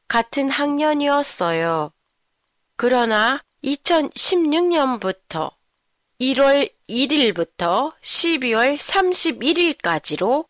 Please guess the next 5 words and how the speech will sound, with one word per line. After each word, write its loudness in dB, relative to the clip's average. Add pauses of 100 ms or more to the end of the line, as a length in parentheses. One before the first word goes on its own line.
(120)
바뀌었어요. 0 (1600)
연나이가 4
기준이 -4
된 0
거지요. 0